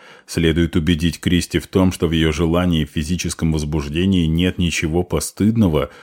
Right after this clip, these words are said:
и не стоит каждый раз чувствовать себя виноватой. Ему это нравится,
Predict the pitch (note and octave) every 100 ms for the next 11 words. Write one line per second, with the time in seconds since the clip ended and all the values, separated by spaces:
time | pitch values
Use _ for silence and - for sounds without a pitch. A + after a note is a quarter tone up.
0 | - - E2 D2+ D2 - F2+ F#2 - D#2+
1 | C#2+ D2 D2 D#2+ - - D#2+ - D2 D2
2 | - C#2 C2+ C2 C#2+ C2 G1+ - - -
3 | _ - - _ F2 E2 D#2+ F2 E2+ F2
4 | E2+ E2 F2 F2+ D#2+ - - -